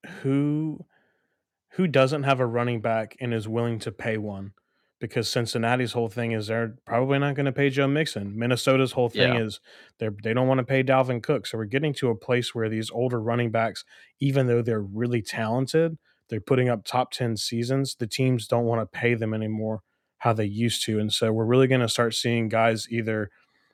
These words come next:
Speaker 1: break and stay with their teams and take less money or go somewhere else where they may end up being in more of a committee than they're used to.
Speaker 2: That's why I wanna get off of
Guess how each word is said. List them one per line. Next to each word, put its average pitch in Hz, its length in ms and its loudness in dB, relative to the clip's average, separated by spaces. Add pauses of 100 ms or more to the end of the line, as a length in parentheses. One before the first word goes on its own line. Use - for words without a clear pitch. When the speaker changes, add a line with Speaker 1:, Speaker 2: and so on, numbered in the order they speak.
(160)
Speaker 1:
break 117 500 2 (240)
and 113 200 -2
stay 120 220 2
with 120 140 0
their 127 120 2
teams 127 720 0
and 104 160 -8
take 117 240 -2
less 113 300 -4
money 131 360 -2 (320)
or 110 120 -6
go 117 180 0
somewhere 120 380 0
else 120 240 0
where 117 120 0
they 117 160 2
may 117 320 0
end 120 160 0
up 113 160 0
being 117 220 -2
in 113 100 -2
more 113 220 -2
of 113 80 -4
a 113 80 -4
committee 113 380 -6
than 107 160 -8
they're 104 160 -6
used 110 320 -8
to. 98 200 -12 (1300)
Speaker 2:
That's 123 240 2
why 151 160 6
I 104 120 4
wanna 107 280 2
get 98 340 0
off 110 360 0
of 95 520 -2